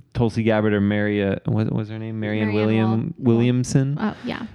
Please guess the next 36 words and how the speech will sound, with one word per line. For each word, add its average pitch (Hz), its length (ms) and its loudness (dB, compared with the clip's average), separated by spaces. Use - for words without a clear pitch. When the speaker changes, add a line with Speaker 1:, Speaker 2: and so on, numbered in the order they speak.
Speaker 1:
Um, 95 760 0
but 120 300 4
he, 143 880 0
at 123 140 4
least 190 300 2
when 151 120 4
you 123 140 4
look 120 220 2
at 104 260 2
the 107 160 -2
online 104 580 4
search 104 380 0
results, 87 640 0
he 127 380 2
had 143 240 2
the 127 80 2
best 113 600 0
numbers, 120 680 2
like, 101 420 2
after 101 340 2
the 131 140 0
debate 131 400 0
compared 127 340 -2
to 127 80 -2
before. 123 440 -2
He 107 580 -2
had 101 220 2
the 98 60 4
biggest 110 440 4
increase. 98 640 -6
So - 140 2
you, 107 280 2
c-, - 140 -10
there 113 220 6
is, 117 320 4
a, 107 160 4